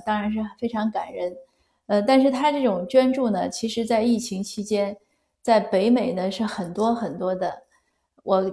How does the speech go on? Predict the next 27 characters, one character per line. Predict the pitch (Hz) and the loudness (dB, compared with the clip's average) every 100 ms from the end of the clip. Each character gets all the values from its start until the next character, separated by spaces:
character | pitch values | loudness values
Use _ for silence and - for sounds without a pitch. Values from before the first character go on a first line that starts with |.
| - | -4
这 | 269 | -2
几 | 226 180 | -2 -4
天， | 196 233 | -2 0
就 | 240 247 | 2 0
是 | 240 - - | -2 -6 -8
最 | 294 294 240 | -2 0 0
近 | 320 320 208 | 0 2 2
我 | 170 | 0
看 | 180 233 208 | -2 -4 0
到 | 196 190 | 0 -2
新 | - 208 196 | -4 -4 -4
闻， | 165 180 190 | -6 -8 -12
从 | - 185 190 214 | -10 -8 -6 -2
大 | 214 | -2
概 | 208 208 214 | 0 -2 -2
十 | - 202 | -4 -2
一、 | 226 | 0
二 | 226 208 | 0 0
月 | 220 220 | 0 0
份 | 277 220 | 0 0
看 | - 190 | -2 -4
到 | 196 | -2
的 | 175 | -2
新 | 180 - 196 | -4 -6 -6
闻 | 185 190 | -6 -4
就 | 202 185 | -4 -2
有， | 156 - | -4 -6